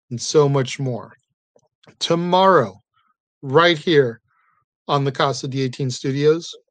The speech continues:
when I bring you another brand new installment of Renegades Reviews. I mentioned it earlier, and it will still happen. Ladies and gentlemen,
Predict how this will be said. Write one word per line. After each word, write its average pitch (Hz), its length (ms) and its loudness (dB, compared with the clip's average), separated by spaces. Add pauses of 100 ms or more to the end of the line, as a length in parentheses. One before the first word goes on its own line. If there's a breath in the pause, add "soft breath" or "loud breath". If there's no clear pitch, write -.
(440)
when 147 180 2
I 147 80 6
bring 160 260 0
you 160 140 2
another 165 360 4
brand 190 440 2
new 175 120 -2
installment 139 600 -4 (600)
of 120 140 -6
Renegades 135 500 0
Reviews. 135 580 -6 (640)
I 127 100 -6
mentioned 147 520 0
it 135 120 4
earlier, 175 540 4 (360)
and 127 120 -4
it 120 120 -4
will 147 300 4
still 139 320 -2
happen. 143 540 -6 (1300)
Ladies 175 420 2
and 190 140 2
gentlemen, 139 540 0